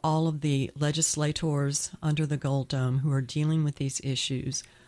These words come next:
all those who are making decisions. We pray that they would be guided only by your will and your Holy Spirit.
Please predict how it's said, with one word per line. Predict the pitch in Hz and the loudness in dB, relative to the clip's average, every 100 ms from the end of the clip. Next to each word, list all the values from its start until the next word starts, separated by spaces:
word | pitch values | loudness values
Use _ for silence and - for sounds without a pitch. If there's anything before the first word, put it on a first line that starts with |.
| - - | -16 0
all | 151 | 0
those | 151 151 143 | 4 2 2
who | - | 0
are | 139 | 2
making | 143 139 143 | 2 0 -2
decisions. | 127 120 - 131 127 131 127 - | -2 -2 0 0 0 0 -2 -2
We | 139 | -6
pray | - 151 143 | -2 0 0
that | 131 | -2
they | 135 | -2
would | 131 123 | -2 -2
be | 139 | -6
guided | - 139 139 139 131 135 _ _ - _ - _ _ - | -4 0 2 2 0 -4 _ _ -20 _ -20 _ _ -2
only | 160 165 165 | 2 4 4
by | 160 147 135 | 2 2 0
your | 131 139 156 151 151 - - - _ _ _ - | 0 0 0 0 -2 -6 -20 -20 _ _ _ -12
will | 143 147 135 127 135 - | -2 2 4 2 0 -2
and | 139 | 0
your | 135 139 | 2 2
Holy | 147 139 135 | 0 0 0
Spirit. | - - 139 131 123 - | -2 -2 -2 -2 -2 -8